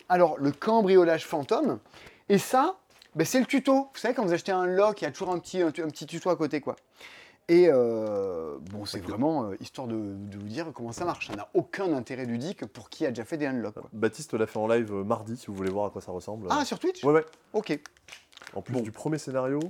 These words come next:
Speaker 2: ou du tuto de Bureau of Investigation.
Speaker 1: Oui, ça j'ai vu. Je suis arrivé à ce moment-là. Et ben ça, du coup, si vous n'avez jamais fait un unlock et que vous voulez acheter cela, on vous donnera ça avec, quoi.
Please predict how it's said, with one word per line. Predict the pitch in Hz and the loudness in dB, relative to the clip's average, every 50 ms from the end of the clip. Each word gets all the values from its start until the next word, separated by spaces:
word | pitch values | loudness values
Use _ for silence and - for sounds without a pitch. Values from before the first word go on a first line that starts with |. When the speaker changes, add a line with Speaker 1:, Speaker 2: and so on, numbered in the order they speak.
| 185 | -8
Speaker 2:
ou | - 120 | -12 -12
du | 113 113 | -12 -12
tuto | 110 - 135 123 - 160 160 | -12 -14 -10 -4 -2 -2 0
de | 131 120 117 117 113 113 113 113 | 0 0 2 2 2 2 2 0
Bureau | 113 117 139 156 165 | -2 -2 -2 -2 -2
of | 156 - | -2 -4
Investigation. | 139 123 117 - - 127 117 110 - - - _ _ _ _ - | -6 -10 -10 -10 -8 -8 -8 -8 -10 -18 -20 _ _ _ _ -6
Speaker 1:
Oui, | 165 170 170 - - - | -6 -6 -6 -8 -14 -20
ça | - - 156 | -10 -8 -6
j'ai | 139 135 117 | -6 -6 -6
vu. | 92 - _ _ _ - - - - _ | -8 -10 _ _ _ -20 -20 -20 -20 _
Je | - 107 | -18 -16
suis | - - | -10 -8
arrivé | 107 101 110 120 | -6 -6 -2 -2
à | 127 107 | -2 -4
ce | - - | -4 -6
moment-là. | 110 101 95 - - - - - - - - - _ | -8 -8 -8 -10 -14 -18 -20 -18 -18 -18 -20 -10 _
Et | 156 151 151 | 2 2 8
ben | 131 160 156 156 | 8 8 8 8
ça, | - - 226 240 | 4 2 2 2
du | 202 214 | 2 0
coup, | - - 208 247 254 226 | -2 -2 -2 -2 -2 -2
si | - - - 180 | -2 -4 -2 0
vous | 175 185 | 2 4
n'avez | 202 190 180 202 | 4 6 6 6
jamais | 180 160 160 240 240 240 233 208 | 4 4 2 2 2 2 2 0
fait | - - 214 | 0 -4 -4
un | 190 175 160 | -2 0 2
unlock | 147 139 139 160 208 - - - - _ _ _ _ _ _ _ _ _ _ _ _ _ _ _ - | 2 2 2 2 0 -2 -6 -16 -20 _ _ _ _ _ _ _ _ _ _ _ _ _ _ _ -14
et | 123 | -10
que | 107 | -8
vous | 120 | -6
voulez | 127 123 | -6 -6
acheter | 123 123 - 123 | -6 -6 -8 -12
cela, | 110 - 117 113 151 196 190 - _ - _ _ _ _ _ _ _ _ _ _ _ _ _ _ _ _ _ _ | -10 -8 -6 -4 -4 -4 -6 -10 _ -20 _ _ _ _ _ _ _ _ _ _ _ _ _ _ _ _ _ _
on | 131 127 | -10 -8
vous | 123 113 120 120 | -8 -6 -6 -6
donnera | 117 131 123 120 107 113 | -4 -4 -4 -4 -6 -8
ça | 113 - 151 135 | -10 -10 -10 -10
avec, | 123 107 104 - _ | -10 -12 -14 -16 _
quoi. | - | -20